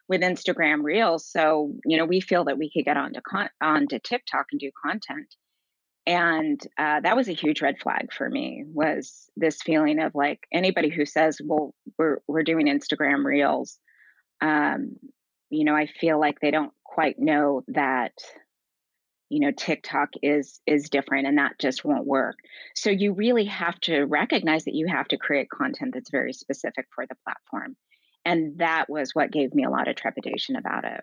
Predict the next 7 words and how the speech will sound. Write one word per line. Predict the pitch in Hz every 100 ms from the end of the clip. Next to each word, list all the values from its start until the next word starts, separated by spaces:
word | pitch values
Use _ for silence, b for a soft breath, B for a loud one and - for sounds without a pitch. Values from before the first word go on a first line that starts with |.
| -
was | 147 135
just, | 139 147 151 - _
you | 147 127
know, | 143
knowing | 151 156 151 147 135 135 131 - _ _ _ _ _
that, | 147 151 135 123 127 -
uh, | 135 127 120 -